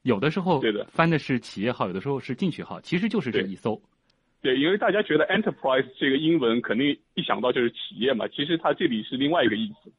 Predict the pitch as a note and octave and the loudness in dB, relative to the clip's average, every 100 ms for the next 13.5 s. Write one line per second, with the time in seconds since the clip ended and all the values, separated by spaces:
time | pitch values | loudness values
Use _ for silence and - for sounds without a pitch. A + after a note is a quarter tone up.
0 | _ - A#2+ A#2 A#2 A2 F#2+ E2+ D#2+ _ | _ -14 -12 -10 -12 -12 -14 -18 -20 _
1 | C#3 B2+ C3 A#2+ A2 D#3+ B2 C3+ C3 F#2+ | -2 0 0 0 0 0 0 2 2 0
2 | G#2 F2+ G2 C3 B2 A#2 G#2+ G2 G2+ G2 | -4 -6 -6 -4 -4 -4 -6 -6 -6 -2
3 | G2+ A#2+ F#2 G#2 - _ - G#2 A2 C3 | -2 -2 -4 -8 -10 _ -8 -4 -4 -2
4 | A#2 A2 G2+ F#2 A#2+ A2 G2+ - - - | 0 2 2 2 2 0 -2 -10 -10 0
5 | D3 C3+ A#2 G#2 G#2 A2 D#3+ C3 - G#2+ | 2 2 2 0 -4 -2 -2 -2 -4 -4
6 | A#2 F#2+ G2+ C3 G#2 G2+ F#2+ F#2+ G#2 G2+ | -2 -4 -4 -4 -2 -4 -4 -6 -6 -6
7 | G2 - _ G2+ G#2+ - D3 C#3+ - - | -8 -18 _ -8 -8 -2 0 0 -4 -16
8 | _ F2+ F2 C#3+ B2+ G#2+ G2 G2 A2+ - | _ -20 -4 0 2 0 -2 0 -2 0
9 | A2 A#2+ B2 A#2 F2+ G#2 - A2 G#2+ - | -2 0 0 -2 -6 -8 -6 -6 -4 -6
10 | - G#3+ C#3 F#2+ E2 - G2+ D3+ B2 F3+ | -2 -2 -2 -4 -6 -8 -6 -4 -2 -2
11 | D3 E2 F2 F2+ F2 - - - B2+ - | -2 -6 -8 -10 -12 -16 -20 -4 -4 -4
12 | F#2 F#2+ D#2+ F2+ F#2 D2+ D#2 _ - - | -8 -10 -10 -6 -6 -8 -20 _ -20 -20
13 | - - G#2 G#2+ F#2+ | -20 -8 -2 0 -2